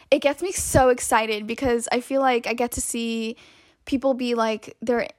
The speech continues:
inner child. I get to see all the potential, all the, like, the vibrancy, the creativity, the things that come to them that would be so different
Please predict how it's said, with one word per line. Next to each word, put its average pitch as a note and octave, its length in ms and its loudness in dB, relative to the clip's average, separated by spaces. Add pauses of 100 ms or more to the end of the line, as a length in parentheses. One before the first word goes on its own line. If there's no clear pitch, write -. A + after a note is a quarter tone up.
(220)
inner A#3+ 220 -2
child. G#3 480 -2
I F#3 40 -6
get A#3 140 -2
to C#4 80 0
see C4 200 -2
all B3+ 180 4
the A#3+ 80 0
potential, A#3 520 -2 (120)
all A#3+ 520 4
the, A#3 580 -8 (720)
like, A#3+ 240 -2
the B3+ 100 2
vibrancy, B3+ 1120 0
the A3 220 -6
creativity, B3 1120 0
the B3 120 -10
things C4+ 240 2
that A3+ 160 2
come B3 260 0
to B3+ 140 0
them A3 240 2
that A#3 160 0
would A3+ 120 -4
be A3+ 100 -4
so A3+ 260 2
different C4 540 0